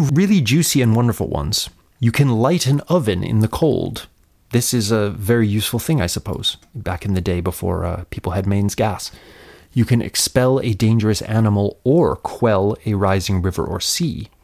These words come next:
That's to be done with the little, uh, goddess icon that we mentioned earlier, which is specifically forbidden by the rabbis. Protect a man going forth to battle. Extinguish a fire in a bathhouse.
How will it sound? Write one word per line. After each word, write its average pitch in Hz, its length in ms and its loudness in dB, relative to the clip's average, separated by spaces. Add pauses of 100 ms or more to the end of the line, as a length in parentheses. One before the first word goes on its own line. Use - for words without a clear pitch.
That's - 240 -2
to - 100 -6
be 101 100 0
done 90 300 -2
with - 300 -10
the 92 500 -4
little, 107 480 -2 (400)
uh, 82 220 -6
goddess 110 560 -2
icon 95 600 -4 (120)
that 104 120 -2
we 98 100 -4
mentioned 92 360 -2
earlier, 95 300 -2
which 92 160 -8
is 92 100 -6
specifically - 600 -4
forbidden 90 360 -4
by 87 140 -2
the 90 100 -2
rabbis. 98 540 -6 (880)
Protect - 420 0
a 120 40 2
man 104 200 2
going 95 300 2
forth 95 240 -2
to - 120 -10
battle. 90 400 -2 (320)
Extinguish 143 720 2
a 131 60 -2
fire 117 500 0
in 104 220 0
a 95 80 2
bathhouse. - 1000 -2